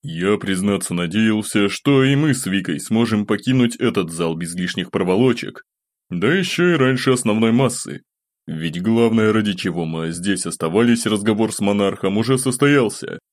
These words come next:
Пусть и обсудить успели далеко не всё. Однако стоило мне мысленно представить, что мы выходим к дверям, как ситуация пошла совершенно по другому сценарию.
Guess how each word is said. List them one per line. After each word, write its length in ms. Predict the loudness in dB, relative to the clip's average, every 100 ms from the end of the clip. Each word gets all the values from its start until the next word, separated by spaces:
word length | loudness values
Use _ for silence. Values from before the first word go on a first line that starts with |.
| _ _ _ _ _ _ 0
Пусть 320 | 0 2 0
и 40 |
обсудить 560 | 0 0 0 2 0 0
успели 400 | -4 -2 -2 0
далеко 360 | -2 -2 -2
не 140 | 0 0
всё. 400 | -2 -10 -12 -14 _ _ _ _ _ _ _
Однако 540 | -2 -2 -2 -4 -2 -4
стоило 420 | 0 2 4 4
мне 220 | 4 4
мысленно 500 | 4 2 0 -2 -2
представить, 640 | -4 -8 -2 2 2 2
что 220 | -2 0 2
мы 100 | 2
выходим 480 | 0 -2 -2 -4
к 60 | -6
дверям, 600 | -8 -4 0 2 4 2
как 200 | 0 -2
ситуация 500 | 0 2 2 4 2
пошла 320 | 2 2 2
совершенно 640 | 2 0 -2 0 0 0
по 100 | -2
другому 420 | -2 -2 -2 -4 -6
сценарию. 800 | -4 2 4 2 0 -8 -12